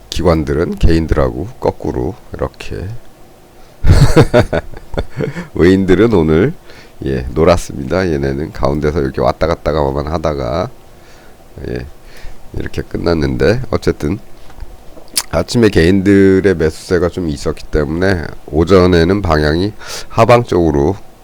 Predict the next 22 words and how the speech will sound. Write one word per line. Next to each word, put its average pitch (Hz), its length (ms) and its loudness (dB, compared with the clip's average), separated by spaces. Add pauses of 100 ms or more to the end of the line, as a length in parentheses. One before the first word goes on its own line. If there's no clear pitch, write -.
(300)
예, 65 100 -6
갈 - 220 0
가능성이 78 540 -2
높았지요. 78 600 -4 (640)
근데 113 200 4
어디까지 113 460 4
가느냐? 82 400 4
매수세가 117 500 4
그렇게 101 240 2
세지-, 113 400 0 (460)
세지는 135 600 -2
않았습니다. 73 800 -4
그러니까 107 280 -2
멀리 104 320 4
갈 104 180 4
수도 98 340 -2
없겠죠. 76 540 -2 (2000)
몇 - 140 -4
천억씩 131 400 2
들어오는 101 320 4
것도 92 260 0
아니고 76 560 -2